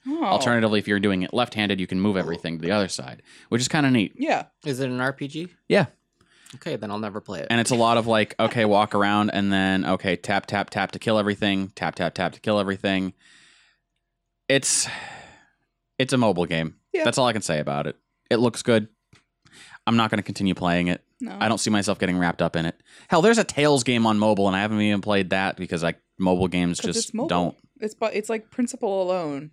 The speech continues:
Speaker 1: You
Speaker 2: Yeah,
Speaker 1: can't.
Speaker 2: basically. So, all right, f-, without further to do, uh, we got a couple of things to cover real quick before we hop into our break.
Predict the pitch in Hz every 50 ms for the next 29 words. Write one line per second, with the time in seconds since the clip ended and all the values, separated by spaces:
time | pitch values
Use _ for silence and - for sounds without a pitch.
0 | _ - 113 117 113 104 92 104 98 170 - - - - 98 98 95 - 95 -
1 | - 85 85 - _ _ _ _ - - - - 120 104 - - - 147 143 139
2 | 135 131 - _ _ - - 135 123 110 104 - - - - 131 131 135 135 131
3 | - - 131 127 123 123 120 117 107 - - _ _ _ _ - _ - - 120
4 | 110 107 113 107 98 92 92 92 - _ _ _ _ _ _ _ _ - - -
5 | _ _ - 104 104 101 98 95 92 92 - - - - 110 107 113 107 104 101
6 | 104 - _ _ - 101 104 120 117 110 117 110 104 - 110 104 101 - - -
7 | 113 104 98 98 95 95 - - 104 127 135 123 110 - - 98 92 - - -
8 | - - - 101 92 92 92 98 95 92 90 - 90 87 85 87 82 82 82 85
9 | 92 90 87 87 - -